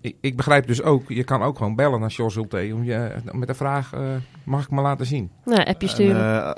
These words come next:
Speaker 3: een voetballer zou zeggen, "Ik sta overal voor open."
Speaker 1: Ja, ja.
Speaker 2: Ja.
Speaker 3: Ja.
Speaker 2: Nou ja, maar ik denk, weet je, hij kent zijn kwaliteiten. En, eh, maar hij vond het wel spannend. Het is, eh, overigens een goede vriend van, eh, Remco Balk. Die komt uit hetzelfde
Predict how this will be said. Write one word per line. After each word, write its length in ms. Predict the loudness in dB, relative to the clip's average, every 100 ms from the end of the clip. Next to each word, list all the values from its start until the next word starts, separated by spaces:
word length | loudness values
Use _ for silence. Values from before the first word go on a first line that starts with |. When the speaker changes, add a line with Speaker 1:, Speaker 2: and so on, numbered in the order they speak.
| -6
Speaker 3:
een 80 | -4
voetballer 340 | 0 2 4
zou 120 | 4 4
zeggen, 260 | 2 2
"Ik 120 | -2
sta 100 | -2
overal 280 | 2 2 2
voor 120 | 0
open." 260 | -2 -2 -6 -14 -20 -20 -10
Speaker 1:
Ja, 140 | -10 -6
ja. 140 | 2
Speaker 2:
Ja. 240 | 6 6 2 -6 -4
Speaker 3:
Ja. 120 | -4 -4 -10 -4
Speaker 2:
Nou 140 | -2 0
ja, 80 |
maar 220 | 2 4 4
ik 180 | 4
denk, 200 | 2 2
weet 180 | 4 4
je, 60 | 4
hij 120 | 2
kent 200 | 2 0
zijn 100 | -2
kwaliteiten. 760 | -2 -2 2 4 4 4 0 0
En, 240 | -4 -6 -6
eh, 140 | -6
maar 100 | -2
hij 120 | -2
vond 160 | 0 0
het 80 | 2
wel 100 | 2
spannend. 460 | 2 2 2 -2 -8 _
Het 100 | -4
is, 120 | 2
eh, 160 | 2 4
overigens 320 | 2 2 -4
een 60 | -4
goede 280 | 2 2
vriend 300 | 4 2 0
van, 240 | -2 -2 0
eh, 220 | -2 -4
Remco 340 | -4 -6 -4
Balk. 340 | 0 0 0 -4
Die 100 | -8
komt 240 | -8 -6
uit 140 | -6 -6
hetzelfde 720 | -8 -4 -4 -2 -4 -4